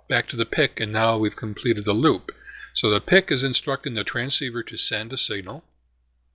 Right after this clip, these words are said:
The signal is being generated and goes up out of the loop.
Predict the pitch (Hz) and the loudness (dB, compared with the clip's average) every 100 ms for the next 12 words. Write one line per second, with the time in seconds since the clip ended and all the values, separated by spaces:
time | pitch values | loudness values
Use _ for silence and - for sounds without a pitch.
0 | _ _ _ _ _ _ 113 - 123 120 | _ _ _ _ _ _ -6 -2 -2 -4
1 | 123 98 107 113 104 107 107 110 120 113 | -6 -4 -4 -4 -2 -2 0 0 0 0
2 | 110 101 98 110 117 - 117 117 - 139 | -4 -4 -2 -2 -2 0 0 2 0 4
3 | 139 120 107 151 | 6 6 4 2